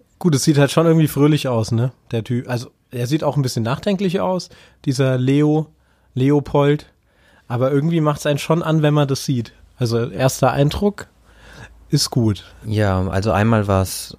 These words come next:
Speaker 2: halt, ja, es ist ja so ein Sidescroller, Plattformer. Das war so das, was ich im Kopf hatte, als ich den Wunsch geäußert hab.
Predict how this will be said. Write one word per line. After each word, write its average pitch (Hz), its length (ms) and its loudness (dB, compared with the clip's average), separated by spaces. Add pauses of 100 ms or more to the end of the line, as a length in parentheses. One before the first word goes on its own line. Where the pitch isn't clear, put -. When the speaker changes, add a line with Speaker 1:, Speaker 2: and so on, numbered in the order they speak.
(120)
Speaker 2:
halt, 95 280 -6
ja, 92 180 -2
es - 220 -8
ist - 60 -10
ja 95 100 0
so 90 160 -8
ein 85 320 -4 (560)
Sidescroller, 101 1000 -2 (300)
Plattformer. 95 840 -2 (680)
Das - 220 -2
war 101 140 2
so 107 220 -2
das, - 260 -2
was 107 140 0
ich - 80 -6
im 104 80 0
Kopf - 280 -4
hatte, 123 340 0
als 104 180 -2
ich 101 80 -6
den 101 200 -2
Wunsch 110 360 -2
geäußert 110 500 -2
hab. 131 160 0